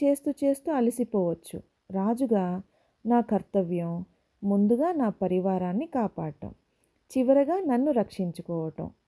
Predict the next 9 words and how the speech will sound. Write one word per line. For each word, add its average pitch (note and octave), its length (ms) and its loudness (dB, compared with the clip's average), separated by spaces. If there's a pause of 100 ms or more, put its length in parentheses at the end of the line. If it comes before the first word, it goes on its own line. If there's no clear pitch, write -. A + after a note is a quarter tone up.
(120)
అని D#4 160 -4
అన్నాడనమాట. E3 720 -6 (800)
ఈ D#4+ 120 -2
మాట D#4+ 320 -2
వింటూనే A#3+ 920 2
హిరణ్యకుడు A3 540 2 (180)
చాలా E3 420 -6
సంతోషపడి F#3 800 -6 (480)
వెంటనే G3+ 720 2